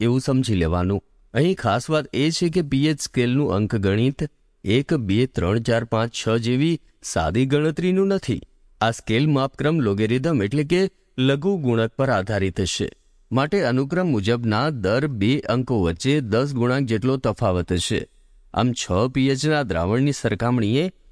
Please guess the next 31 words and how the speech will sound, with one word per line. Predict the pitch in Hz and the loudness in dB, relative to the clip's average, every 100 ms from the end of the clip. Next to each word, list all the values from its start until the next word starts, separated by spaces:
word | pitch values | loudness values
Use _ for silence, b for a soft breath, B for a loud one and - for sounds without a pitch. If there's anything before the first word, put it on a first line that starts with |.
| _ - | _ -2
પાંચ | 139 202 190 | 0 0 -4
પી | 123 120 123 | 0 2 2
એચનું | 117 156 151 110 | 0 0 -2 0
દ્રાવણ | 80 85 104 143 127 | 0 2 2 0 0
દસ | 85 104 - | 0 0 0
ગણું | 127 139 | 0 2
વધારે | 120 92 107 131 | 0 0 0 -2
તેજાબી | 123 95 90 104 113 | 0 0 2 0 0
હોય | 104 101 101 | 0 0 0
છે. | - 90 - _ _ _ _ - | 0 -2 -4 _ _ _ _ -2
ધારો | 180 214 | 0 2
કે | 190 190 | 0 -2
પી | 127 110 120 | 0 0 0
એચ | 120 | -2
ફોર | - 82 98 | -4 -2 0
છે | 110 - 165 117 143 _ _ _ _ | 0 0 0 0 -4 _ _ _ _
તો | 180 - | -2 0
એવું | 113 123 151 | 0 0 0
પ્રવાહી | 143 135 156 170 180 | 0 0 0 -2 -2
સિક્સ | - 120 - 151 117 | -2 -2 -2 -4 0
પી | 104 113 | 0 2
એચના | 131 - 151 | 0 0 0
પ્રવાહી | 127 95 98 113 117 | 0 0 0 0 -2
કરતાં | - 104 - 113 62 - _ _ _ - | -2 -2 0 -2 -4 -14 _ _ _ -10
સો | - 190 196 | 0 0 2
ગણું | 147 143 - | 0 0 -2
એસિડિક | 95 - 143 120 85 - - | -4 -2 0 0 -2 -8 -2
યાને | 107 135 175 190 - | 0 2 2 0 0
અમ્લ | 123 147 151 | 0 2 2
હોય | 123 98 87 | 0 0 0
છે. | 85 - | 0 -2